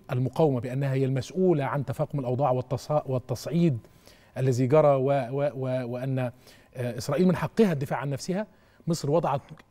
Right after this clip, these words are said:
الجملة بين قوسين، ما يجري هو إبادة جماعية، وأصبحت الجملة هي شعار تم صكه، آه، ومفردات مصرية يتم تداولها دبلوماسيًا عبر العالم كله. إذن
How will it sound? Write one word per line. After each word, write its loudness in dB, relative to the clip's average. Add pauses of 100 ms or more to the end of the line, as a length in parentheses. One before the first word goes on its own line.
الجملة 0
بين 2
قوسين، 0 (380)
ما 2
يجري 2
هو 2
إبادة 2
جماعية، -2 (520)
وأصبحت -2
الجملة 0
هي 2 (360)
شعار 0 (640)
تم 2
صكه، -4 (500)
آه، -2 (120)
ومفردات 0 (360)
مصرية 0 (400)
يتم 2
تداولها 2
دبلوماسيًا 0
عبر 0
العالم 0
كله. -14 (480)
إذن 2